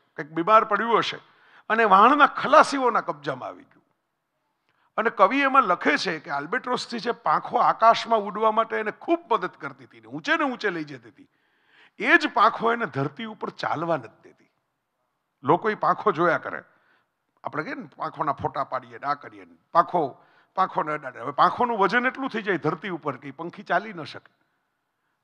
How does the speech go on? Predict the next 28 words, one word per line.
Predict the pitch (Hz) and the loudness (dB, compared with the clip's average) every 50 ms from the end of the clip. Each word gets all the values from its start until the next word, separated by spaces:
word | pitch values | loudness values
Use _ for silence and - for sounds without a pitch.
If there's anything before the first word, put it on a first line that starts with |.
| - | -10
અને | - 147 147 | -10 -8 -4
પછી | 151 185 180 196 170 | -4 -4 -4 -4 -8
બધા | 160 170 175 170 160 | -6 -6 -4 -4 -4
એને | 151 139 143 | -4 -4 -10
પથ્થર | 135 - 175 170 - - 185 | -8 -8 -8 -8 -6 -8 -8
મારે | 175 143 131 123 117 107 | -6 -4 -4 -4 -6 -6
ને | 95 98 | -14 -18
પાણા | 92 - - 127 147 180 180 | -16 -12 -10 -8 -6 -8 -8
મારે | 147 120 113 110 104 | -10 -12 -16 -16 -16
ને | 90 80 _ _ _ _ _ _ _ _ _ - | -20 -20 _ _ _ _ _ _ _ _ _ 0
એવું | 170 185 202 | 0 0 2
બધું | 180 175 147 151 - | 0 -4 -4 -6 -10
કરે, | - 120 107 92 80 82 _ _ - | -12 -16 -18 -18 -20 -20 _ _ -6
રમૂજ | - 131 175 240 233 180 - | 0 2 2 2 2 0 -2
કરે | - 185 160 127 113 - _ _ _ _ _ _ | -2 -2 -2 -2 -6 -10 _ _ _ _ _ _
કે | - 131 | -8 -2
"જા, | 156 190 | 2 2
આ | 175 160 | 2 2
તો | 151 175 | 2 -2
ઊંચે | 151 160 175 - 196 | -6 -6 -4 -2 0
ઉડનારું | 175 165 165 160 156 160 156 151 151 120 | 0 -2 -2 -4 -4 -4 -4 -4 -4 -6
પંખી | - 151 151 139 - - | -8 -8 -8 -8 -12 -16
પણ | 139 - 131 | -14 -12 -12
આ | 131 | -12
તો | 131 - - | -12 -14 -12
ચાલતુંય | - 156 165 196 185 - 202 175 | -8 -6 -6 -6 -6 -8 -8 -8
નથી | 165 156 - 143 | -8 -8 -10 -14
સરખું, | 127 - 139 131 - - - | -18 -18 -20 -20 -20 -20 -20